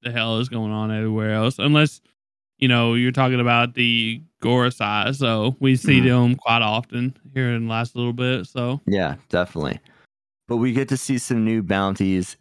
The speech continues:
Speaker 2: and they talk about how Kaido and Big Mom were defeated by three up-and-coming pirates. And Luffy, Kid, and Law now all have a bounty worth three billion berries.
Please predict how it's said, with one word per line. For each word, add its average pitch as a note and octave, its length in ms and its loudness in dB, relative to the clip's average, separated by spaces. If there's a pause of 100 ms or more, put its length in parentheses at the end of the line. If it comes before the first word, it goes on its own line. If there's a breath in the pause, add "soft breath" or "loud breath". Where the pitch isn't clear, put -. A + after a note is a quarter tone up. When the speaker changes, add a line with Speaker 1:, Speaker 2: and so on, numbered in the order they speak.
Speaker 2:
and F2 180 -2
they F2 80 0
talk A2 300 -2
about F#2+ 340 0
how F2 420 0
Kaido A2+ 500 0
and F2 340 -2
Big G2+ 240 -2
Mom F2+ 480 0
were F#2 160 -2
defeated E2+ 640 -2 (680 loud breath)
by E2+ 160 -2
three G2 380 0 (140)
up-and-coming F2+ 720 -2
pirates. D2 720 -2 (640)
And E2 200 -2
Luffy, B2 440 0
Kid, A2+ 320 -4
and G#2 200 0
Law F#2+ 400 0
now F#2+ 520 0
all F2 280 0
have F2+ 180 0
a F2 80 0
bounty E2 540 -2
worth E2 360 -4 (140)
three G#2+ 560 0 (180)
billion F2+ 600 0
berries. D2 560 -2